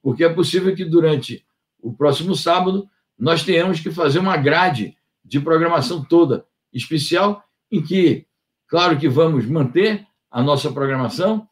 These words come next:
vamos fazer aqui os nossos comentários internacionais, vamos fazer o balanço dos acontecimentos internacionais da semana, mas é possível que a gente faça isso em outra modalidade, porque vamos ter, é, um,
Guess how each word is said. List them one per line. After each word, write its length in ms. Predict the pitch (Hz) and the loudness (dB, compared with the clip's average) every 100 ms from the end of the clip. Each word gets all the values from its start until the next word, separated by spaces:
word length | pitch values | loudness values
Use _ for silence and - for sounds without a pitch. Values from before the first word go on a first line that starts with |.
| _ _ | _ _
vamos 320 | 90 127 170 135 | _ 0 0 0
fazer 320 | 156 139 151 | 0 2 2
aqui 220 | 120 139 | 0 -2
os 100 | 127 | -2
nossos 300 | 143 131 - | -2 -4 -6
comentários 800 | - 147 123 135 135 120 - - _ _ _ _ | -10 -8 -8 -6 -6 -6 -10 -18 _ _ _ _
internacionais, 880 | 139 131 131 180 127 160 135 208 180 | -4 0 2 2 0 -2 0 2 2
vamos 260 | 139 135 113 | 0 -2 -4
fazer 240 | 135 113 | -4 -4
o 80 | 139 | -4
balanço 480 | 127 135 151 - - _ _ _ _ | 0 0 0 -2 -14 _ _ _ _
dos 220 | 101 117 | -8 -2
acontecimentos 640 | 143 139 139 127 131 135 110 | 0 0 -4 -6 -6 -8 -8
internacionais 1040 | 127 127 139 131 139 135 190 208 - - _ _ _ _ | -8 -2 -2 -2 -4 -4 -2 -2 -6 -14 _ _ _ _
da 200 | - 147 | -2 0
semana, 560 | 180 156 190 214 214 _ _ - | 2 4 4 4 2 _ _ -2
mas 240 | 135 151 | 2 4
é 80 | 202 | 4
possível 440 | 196 190 196 214 | 2 0 2 2
que 80 | 196 | 2
a 80 | 175 | 2
gente 240 | 160 190 160 | 2 0 -4
faça 360 | 175 165 170 | -4 -4 0
isso 460 | 151 202 - 202 208 _ _ _ _ | 2 0 -2 -6 -6 _ _ _ _
em 280 | 156 151 147 | -8 -2 4
outra 260 | 220 214 196 | 6 6 2
modalidade, 800 | 170 156 160 131 151 185 165 | 4 4 4 2 2 2 0
porque 260 | 143 131 151 | -4 -8 -4
vamos 320 | 123 151 - | -2 -2 -4
ter, 380 | 160 170 123 - _ _ _ _ | -2 -2 -2 -8 _ _ _ _
é, 220 | 117 110 | -10 -8
um, 420 | 107 107 - 101 | -8 -8 -8 -12